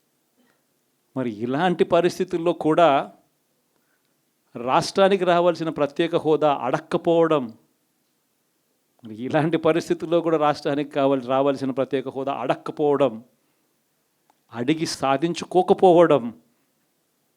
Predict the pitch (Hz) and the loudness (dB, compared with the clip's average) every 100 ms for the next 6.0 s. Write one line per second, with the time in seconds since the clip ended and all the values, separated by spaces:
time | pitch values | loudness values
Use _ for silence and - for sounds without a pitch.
0 | _ _ _ _ _ _ _ _ _ _ | _ _ _ _ _ _ _ _ _ _
1 | - - 127 151 165 147 151 143 139 131 | -16 -12 -6 -2 0 2 0 0 -2 -2
2 | 143 139 147 123 139 _ _ _ _ _ | 0 2 2 2 -4 _ _ _ _ _
3 | _ 110 107 127 160 170 160 156 160 143 | _ -10 -6 -2 -2 -2 -4 -4 -4 -2
4 | 139 139 139 151 143 139 127 127 147 185 | -2 0 -2 0 -2 -2 -2 -4 -6 -6
5 | 185 175 165 147 143 123 120 113 107 | -6 -6 -6 -2 -2 -2 -6 -8 -12